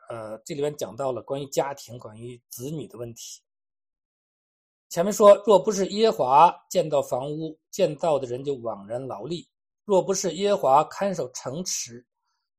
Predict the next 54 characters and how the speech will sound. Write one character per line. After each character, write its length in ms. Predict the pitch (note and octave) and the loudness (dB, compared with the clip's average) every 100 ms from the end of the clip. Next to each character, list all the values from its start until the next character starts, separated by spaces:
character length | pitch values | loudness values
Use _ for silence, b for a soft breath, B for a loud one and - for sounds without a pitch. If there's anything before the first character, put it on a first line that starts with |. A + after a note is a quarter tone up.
| _ | _
看 300 | - G#3 G#3+ | 0 2 2
守 200 | G#3 C#3+ | 0 -4
的 80 | B2 | -2
人 240 | B2 C#3 D3 | 0 0 0
就 220 | E3 C3+ | -2 -2
枉 320 | A#2 A2 G#2+ | -4 -10 -10
然 260 | G#2+ B2+ C#3+ | -10 -10 -12
警 280 | - C3 D#3+ | -14 -12 -12
醒。” 200 | - - _ _ _ _ _ _ _ _ _ _ _ _ - | -12 -16 _ _ _ _ _ _ _ _ _ _ _ _ -10
那 60 | |
这 140 | F#3 B3 | -4 -2
句 80 | A#3 | 6
话 220 | B3 A3 | 8 10
呢， 300 | F#3+ E3+ E3+ _ - | 8 4 0 _ -8
很 120 | D#3 | -2
多 80 | G3 | 0
弟 120 | G#3 | 2
兄 100 | G3+ | 0
姊 80 | E3 | 0
妹 120 | E3 | -2
可 140 | E3 C3 | -6 -10
能 120 | C#3 | -12
都 60 | |
听 200 | D#3 - | -12 -12
说 200 | G#3 G#3 | -4 -2
过。 220 | F#3+ D3 - _ _ _ _ _ _ _ _ _ _ _ - | -2 -6 -8 _ _ _ _ _ _ _ _ _ _ _ -6
这 120 | B3+ | -4
个 60 | G#3+ | 4
话 140 | A#3+ | 4
呢， 100 | G3+ | 4
是 100 | G3 | -2
很 180 | - E3+ | -2 0
有 120 | F#3+ - | -2 -4
哲 200 | B2 D#3+ | -6 -4
理 220 | D3+ G2+ | -6 -12
的， 180 | G2 _ _ _ _ _ _ - | -18 _ _ _ _ _ _ -8
也 120 | D3 | -4
是 320 | G3 F#3 - _ _ _ _ _ _ - | -4 -6 -10 _ _ _ _ _ _ -8
启 220 | - D3+ | -6 -4
示 160 | G#3+ | -2
给 120 | E3+ E3 | 2 4
我 160 | D3 | 2
们 200 | A#2+ A#2+ | 0 -6
一 100 | D3 | -4
个 220 | D#3+ C#3 | 0 0
非 160 | B2+ D#3+ | 0 -6
常 180 | - D3 | -8 -10
深 260 | - D#3 | -8 -8
刻 180 | E3 D#3 | -6 -6
的 260 | B2+ A2+ G#2 | -4 -6 -8
一 80 | B2+ | -12
个 80 | C3+ | -12
真 180 | - D3+ | -6 -6
理， 240 | D3 - | -8 -14